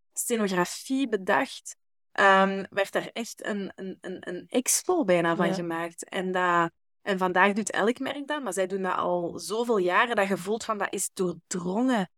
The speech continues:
Speaker 1: Dat heel merk is daarvan doordrongen, iedereen is daarvan doordrongen en kunnen dat dus ook nog veel verder drijven dan, dan andere merken. Dus dat is voor mij zo'n beetje het, het,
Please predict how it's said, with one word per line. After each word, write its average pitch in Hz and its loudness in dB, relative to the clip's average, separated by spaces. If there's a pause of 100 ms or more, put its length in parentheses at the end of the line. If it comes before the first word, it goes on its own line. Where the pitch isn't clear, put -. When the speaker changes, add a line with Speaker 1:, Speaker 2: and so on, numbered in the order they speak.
(280)
Speaker 1:
Dat 185 -2
heel 226 4
merk 208 0
is 226 4
daarvan 196 2
doordrongen, 175 -2
iedereen 196 2
is 240 0
daarvan 226 0
doordrongen 214 -4
en 190 -6
kunnen 240 -2
dat 208 2
dus 190 0
ook 214 -4
nog 202 -6
veel 220 0
verder 196 0
drijven 170 -2 (300)
dan, 170 -6
dan 160 -4
andere 170 -6
merken. 175 -12
Dus 190 2
dat 208 6
is - 0
voor 233 0
mij 208 2
zo'n 202 -2
beetje 190 -2 (320)
het, 190 -8
het, - -6